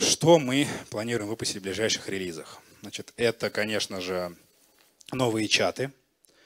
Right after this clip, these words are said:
Чаты новые у нас будут максимально похожи на привычные всем упомянутые сегодня уже ватсапчики, телеграмчики. То есть создавать чаты для своих коллег рабочие, добавлять их туда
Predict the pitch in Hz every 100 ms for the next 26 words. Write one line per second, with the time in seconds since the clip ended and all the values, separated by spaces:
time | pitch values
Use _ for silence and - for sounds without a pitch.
0 | _ - - - - 135 107 110 113 107
1 | 104 101 101 104 101 104 - 113 107 92
2 | 104 95 104 101 92 104 104 - 92 90
3 | - 101 113 110 120 117 107 101 95 107
4 | 98 95 92 101 - 185 - 156 - 98
5 | 101 143 170 151 - 139 - - - -
6 | - 117 120 110 131 120 - 127 107 104
7 | 107 104 - 110 170 170 151 143 143 -
8 | 110 101 101 143 - - 127 120 120